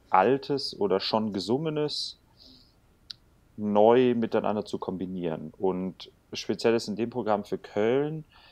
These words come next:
ist tatsächlich neu die vier ernsten Gesänge von Brahms, ähm, weil das dann doch Lieder sind, die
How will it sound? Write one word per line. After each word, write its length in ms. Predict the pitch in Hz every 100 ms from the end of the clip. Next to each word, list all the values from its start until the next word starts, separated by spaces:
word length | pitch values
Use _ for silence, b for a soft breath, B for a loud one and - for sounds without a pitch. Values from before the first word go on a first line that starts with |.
| b _ -
ist 200 | 113 -
tatsächlich 540 | 113 - 123 120 110
neu 600 | 107 104 107 107 131 131 113
die 100 | 107
vier 240 | - 110
ernsten 400 | 113 117 - 107
Gesänge 560 | 90 98 104 135 147 143
von 240 | 110 107
Brahms, 880 | 95 98 110 139 156 - - - -
ähm, 500 | 110 107 107 107 - _
weil 320 | - - 64
das 160 | 107 -
dann 180 | 101 104
doch 260 | 117 - -
Lieder 480 | 104 101 113 113
sind, 400 | 107 107 110 -
die 340 | 104 101 101